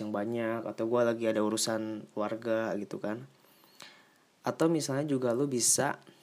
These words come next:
ada asertif pujian, yaitu mengekspresikan perasaan positif. Contohnya kayak lu bisa lebih menghargai, menyukai, mencintai, mengagumi, atau memuji dan bersyukur.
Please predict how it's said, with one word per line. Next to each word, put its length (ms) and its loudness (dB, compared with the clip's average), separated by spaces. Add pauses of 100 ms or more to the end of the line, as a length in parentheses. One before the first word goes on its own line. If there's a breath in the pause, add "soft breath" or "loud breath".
(640 loud breath)
ada 320 -2
asertif 720 -2
pujian, 400 2 (720 loud breath)
yaitu 260 2
mengekspresikan 680 0
perasaan 320 -2
positif. 680 -4 (460 loud breath)
Contohnya 320 -4
kayak 240 2
lu 160 2
bisa 240 -2
lebih 240 -4
menghargai, 720 -2
menyukai, 640 -2
mencintai, 560 -4
mengagumi, 480 -2
atau 160 -4
memuji 320 -2
dan 160 -2
bersyukur. 640 -4